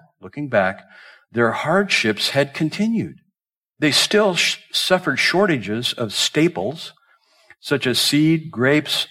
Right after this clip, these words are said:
olives, and luxuries, such as figs and pomegranates. However, the Lord revealed that he would now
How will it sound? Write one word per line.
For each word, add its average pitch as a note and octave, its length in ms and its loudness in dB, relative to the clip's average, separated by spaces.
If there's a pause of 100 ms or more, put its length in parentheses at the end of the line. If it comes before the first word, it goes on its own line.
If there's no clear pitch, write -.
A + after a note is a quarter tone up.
olives, C#3 600 2 (380)
and C3+ 240 4
luxuries, C3 840 0 (320)
such - 280 -4
as C#3 100 -4
figs G#2+ 340 -4
and C#3 120 -8
pomegranates. F#3+ 760 -10 (920)
However, E3 420 4
the B2 140 2
Lord F3 380 4
revealed D#3+ 540 0 (240)
that A#2 160 -2
he E3+ 240 -2
would B2+ 180 2
now D3+ 560 4